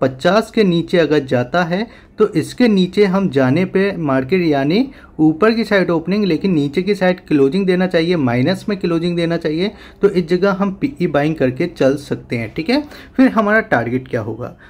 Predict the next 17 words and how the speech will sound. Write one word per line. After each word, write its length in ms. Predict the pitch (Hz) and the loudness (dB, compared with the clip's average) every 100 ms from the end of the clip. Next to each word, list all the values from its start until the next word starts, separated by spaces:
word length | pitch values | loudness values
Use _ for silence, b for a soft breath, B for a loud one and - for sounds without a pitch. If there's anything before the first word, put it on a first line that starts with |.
| - | -6
तो 60 | 233 | -6
पहले 300 | - 135 180 | 0 2 2
टारगेट 380 | 202 185 175 185 | 2 2 0 -2
की 120 | - | -4
हम 220 | 185 202 143 | -2 -2 -2
बात 240 | 123 127 | -2 0
करते 240 | 160 156 | -2 0
हैं। 60 | 185 | -2
देखिए, 200 | 175 180 | -2 -2
पहला 260 | 180 135 170 | 0 2 2
टारगेट 360 | 170 156 156 - | 2 0 -2 -2
तो 80 | |
आपका 240 | 165 135 170 | -2 0 0
बिल्कुल 300 | 139 131 170 | 0 0 -2
बगल 260 | 143 135 147 | -2 -2 0
में 100 | 175 | -2
होगा 320 | 156 160 202 | -2 -4 -4